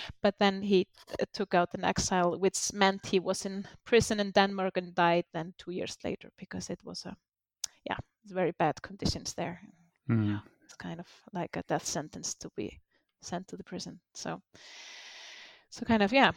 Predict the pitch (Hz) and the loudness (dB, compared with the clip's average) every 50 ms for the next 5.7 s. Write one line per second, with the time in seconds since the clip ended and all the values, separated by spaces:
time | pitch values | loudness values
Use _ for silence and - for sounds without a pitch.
0 | - _ - - - - - - - - - - - 226 226 208 208 - - 254 | -2 _ 0 2 4 4 4 4 6 6 6 6 6 6 8 8 6 8 10 8
1 | 247 254 254 254 - - - 269 240 233 247 233 - - - 226 208 196 - - | 10 10 10 8 8 8 6 6 10 10 10 8 8 6 8 8 8 8 6 2
2 | 196 190 190 - - - - - - 202 - - - 190 202 - _ - 185 196 | 2 2 2 2 -2 -4 -2 2 2 2 2 4 4 2 2 2 _ 2 2 2
3 | - - - - - - 240 202 196 185 180 - 175 - 196 - - - - - | 2 0 -2 -2 -4 -4 0 2 4 4 4 2 -2 -4 -2 -4 -8 -10 -12 -12
4 | - - - - - - - - - - - - - - - - - - - - | -12 -12 -10 -10 -12 -14 -14 -14 -12 -12 -12 -12 -12 -12 -12 -14 -14 -16 -18 -20
5 | - - _ _ - - - - - - 185 190 - 202 | -20 -20 _ _ -18 -16 -16 -12 -8 -4 -4 -4 -4 -4